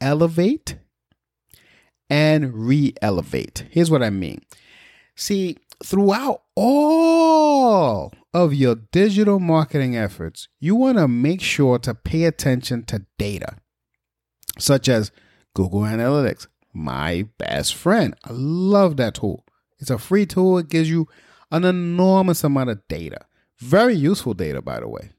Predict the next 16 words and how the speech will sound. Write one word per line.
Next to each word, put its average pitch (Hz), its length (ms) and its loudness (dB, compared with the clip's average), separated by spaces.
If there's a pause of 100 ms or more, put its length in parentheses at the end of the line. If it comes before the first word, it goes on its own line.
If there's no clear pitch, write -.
Gotta - 220 -6
know 277 140 4
how 226 100 4
to 214 100 4
read 156 240 2
it 147 100 2
a 139 40 2
little 135 200 0
bit. 139 220 -6
Sometimes 190 320 -2
it 175 60 -4
gets 170 160 -2
confusing, 123 560 -4 (340)
but 180 160 4
very 135 260 4
useful, 107 340 -2